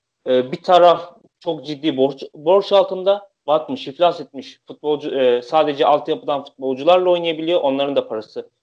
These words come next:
ödenemiyor neredeyse. E, yatırımcı neden Gazişehir'e yapıyor? Çünkü daha risksiz. Gaziantep'te borcunu ödeyemez hali, e,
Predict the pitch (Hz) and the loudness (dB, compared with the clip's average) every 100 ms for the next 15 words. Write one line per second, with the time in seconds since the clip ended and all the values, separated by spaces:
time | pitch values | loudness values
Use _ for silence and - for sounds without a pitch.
0 | _ - 123 127 175 180 170 170 165 160 | _ -10 -4 0 0 2 2 2 2 -2
1 | - 185 190 _ _ _ 123 123 113 - | -2 -4 -4 _ _ _ -4 0 0 -4
2 | - _ - 135 135 170 190 180 165 151 | -18 _ -6 -6 -4 -4 -2 0 2 4
3 | 147 208 170 151 131 - 123 113 113 113 | 6 6 6 4 2 -4 -6 -2 0 -2
4 | 202 196 _ _ 175 143 139 160 143 - | -4 -6 _ _ -6 -2 0 0 -2 -6
5 | _ _ _ _ _ _ _ _ _ _ | _ _ _ _ _ _ _ _ _ _
6 | - 135 147 190 190 175 180 175 - 214 | -2 2 2 2 0 0 -6 -6 -6 -6
7 | 214 _ _ _ _ _ 127 131 135 151 | -8 _ _ _ _ _ -4 0 0 0
8 | 185 139 135 160 131 - 117 110 123 117 | 0 0 2 0 -2 -2 -2 -2 -6 -10